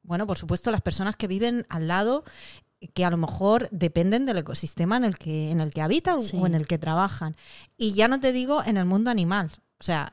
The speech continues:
Speaker 1: imágenes de, de, bueno, es que, es que no lo quiero ni pensar ni lo quiero verbalizar porque es tan bestia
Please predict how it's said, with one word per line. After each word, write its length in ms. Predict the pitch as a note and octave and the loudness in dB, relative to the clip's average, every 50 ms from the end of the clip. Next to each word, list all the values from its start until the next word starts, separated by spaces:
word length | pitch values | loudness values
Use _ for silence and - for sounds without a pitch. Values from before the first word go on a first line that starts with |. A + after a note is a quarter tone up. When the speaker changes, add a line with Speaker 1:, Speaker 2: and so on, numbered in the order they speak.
| _ _ | _ _
Speaker 1:
imágenes 680 | - F3+ F3 F3 F3+ F#3 - - A#3+ A3+ A3 A3+ A3 G#3+ | -6 -4 -2 0 0 0 0 0 -2 0 0 0 -2 -2
de, 480 | G#3 G#3+ G#3 G#3 G#3 G3+ G3+ G3+ G#3 - - | -2 -2 -2 0 0 0 0 -2 -4 -4 -6
de, 720 | F#3+ F#3+ F#3+ G3 G3 G3 G3 G3 F#3+ G3 G3 G3 F#3+ - - | -6 -4 -4 -2 -2 -2 -2 -2 -2 -4 -4 -4 -6 -6 -6
bueno, 200 | F3 F#3 F3+ E3 | -4 -2 -2 -2
es 80 | D#3+ | -2
que, 160 | - - D#3+ - | 0 0 0 0
es 100 | - B3 - | -2 -6 -4
que 100 | - C#4+ | 0 4
no 100 | C#4+ C#4+ | 6 6
lo 100 | C#4 B3 | 6 6
quiero 160 | B3 C#4 D4 | 6 4 4
ni 80 | C4+ B3+ | 4 4
pensar 380 | G#3 G#3 G3 - - B3 C4+ C4 | 4 4 2 2 2 2 4 4
ni 120 | A#3 G#3 | 6 6
lo 120 | F3+ E3+ D#3+ | 6 6 6
quiero 280 | F#3+ G3+ A#3 A#3+ B3 | 6 4 4 4 2
verbalizar 680 | A3 G3+ G3+ F3 E3+ E3 D#3 D#3 - - F#3+ F3+ E3+ - | 4 2 2 2 2 -2 -4 -4 -4 -2 -2 -2 -2 -2
porque 180 | E3 D3+ D3 E3+ | -4 -4 -2 -4
es 100 | - - | -4 -2
tan 220 | G3+ G#3 G#3+ G3+ | -2 0 2 2
bestia 460 | F#3+ F#3+ F#3+ - - A#3 B3+ C#4 E4+ | 2 2 2 0 -2 -2 -2 -2 -4